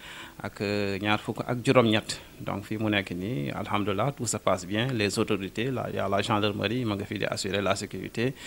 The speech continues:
Donc autorités yi aussi, le sous-préfet est passé, donc, euh, y a l'I C D qui est passé aussi. Donc, euh, présentement daal, y a pas de, de, de problème et que tout se passe bien.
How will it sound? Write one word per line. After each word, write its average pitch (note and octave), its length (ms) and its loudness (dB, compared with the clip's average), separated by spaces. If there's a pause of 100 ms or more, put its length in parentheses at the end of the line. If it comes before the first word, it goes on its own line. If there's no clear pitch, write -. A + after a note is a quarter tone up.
(300)
Donc G2+ 240 -2
autorités G#2+ 420 4
yi G#2 40 2
aussi, A2 460 0
le G2+ 420 0 (560)
sous-préfet G#2 640 0
est F#2 320 -6
passé, G2+ 400 -2
donc, G2+ 340 -2
euh, F2+ 280 -4
y F#2 80 -4
a F2+ 400 -4 (100)
l'I A#2+ 120 2
C A2+ 180 2
D A#2+ 320 4 (540)
qui G2+ 100 -4
est F#2+ 100 0
passé G#2 380 -2
aussi. A#2 460 -2 (120)
Donc, G2 340 -6
euh, F2+ 200 -6 (500)
présentement A2+ 480 -2
daal, A2+ 220 2
y A2+ 60 0
a G#2 80 0
pas A2+ 180 2
de, G#2 220 -2
de, G#2 160 -4
de G#2 100 -6
problème G#2 460 -2
et - 20 -8
que G#2+ 120 -6
tout - 140 -8
se A2+ 120 -4
passe - 260 0
bien. G2 240 -2